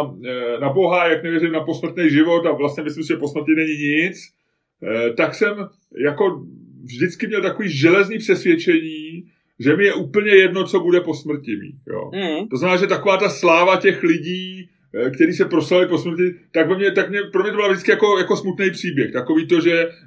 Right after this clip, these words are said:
Speaker 1: že prostě někdo zemře, že jo, pak se najde jeho román a vyjde v nákladu dva miliony, jsem si říkal, "No ty, na to se, to jako, to mi ani neříkejte tohleto." To je tak, to je, to je bílej bym a černý ucho verze literatura, že jo. To je prostě, to je k pláči, jo.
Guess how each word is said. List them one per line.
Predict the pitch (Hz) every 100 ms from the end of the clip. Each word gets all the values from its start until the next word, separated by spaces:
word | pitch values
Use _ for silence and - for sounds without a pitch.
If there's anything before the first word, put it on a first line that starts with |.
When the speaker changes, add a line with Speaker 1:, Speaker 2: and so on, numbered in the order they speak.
| -
Speaker 1:
že | 147 156
prostě | 151 151 -
někdo | 165 156 165
zemře, | 156 147 151 160
že | 160 160
jo, | 151 151 156 156 - - -
pak | 135
se | -
najde | 165 156 160
jeho | 160 170
román | 156 147 151 156
a | 156
vyjde | 139 143 156 160
v | 135
nákladu | 135 135 156
dva | 156 151
miliony, | 143 147 156
jsem | 151
si | 147
říkal, | 156 160
"No | 147
ty, | 156 160 - -
na | 135
to | 147
se, | 165 175 - -
to | 156
jako, | 156
to | 170 180
mi |
ani | 190 190
neříkejte | 180 190 180 131 127
tohleto." | 120 117 104 110
To | 175
je |
tak, | 220 - -
to | 214
je, | 214 - -
to | 202
je | 220
bílej | 180 202 214
bym | 170 180
a | 190
černý | 196 185 202
ucho | 165 - 180
verze | 170 180
literatura, | 170 160 151 120 127 104 95
že | 107
jo. | 104 -
To |
je | 160
prostě, | 170 175 - 190 175 - _
to | 151
je | 185
k | 190
pláči, | 170 156 175 - 113 107 _ -
jo. | 104 107